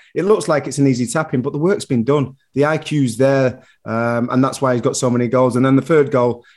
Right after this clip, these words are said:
you know, it's, it, it, it's his marquee move. You know, he, he, he kind of, little bit of, uh, hustle and bustle in the box, and then they all split, and he ends up being on his own, and the ball's perfect, and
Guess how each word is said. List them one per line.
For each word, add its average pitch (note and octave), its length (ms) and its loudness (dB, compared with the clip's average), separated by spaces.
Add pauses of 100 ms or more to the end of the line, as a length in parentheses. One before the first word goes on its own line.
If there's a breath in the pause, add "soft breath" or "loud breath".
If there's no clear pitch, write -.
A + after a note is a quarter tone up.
(140 soft breath)
you C3 80 -6
know, C3 80 0
it's, - 140 -8
it, C3+ 180 -2
it, A#2+ 400 -6
it's B2 180 -10
his C3+ 140 -2
marquee C#3 380 0
move. C#3 420 2
You B2 120 -6
know, B2+ 120 -2
he, C3 160 0
he, C3 140 -2
he A#2 120 -10
kind C3 260 -2
of, A2+ 200 -4 (400 loud breath)
little D#3+ 320 2
bit C#3+ 160 2
of, B2 200 0
uh, B2+ 240 4
hustle B2+ 320 -4
and A#2 180 0
bustle C3+ 240 0
in B2+ 80 4
the B2 80 2
box, - 460 -2
and B2+ 160 -2
then C3 100 4
they C#3 80 4
all D3 160 4
split, C3 500 0
and C3 120 0
he C3+ 80 4
ends C3 180 0
up B2 100 -4
being B2+ 180 0
on D3 120 0
his A#2 160 0
own, A#2+ 220 2
and A#2 100 0
the A2+ 60 -2
ball's B2 300 0
perfect, A2 580 -2
and A2+ 200 -2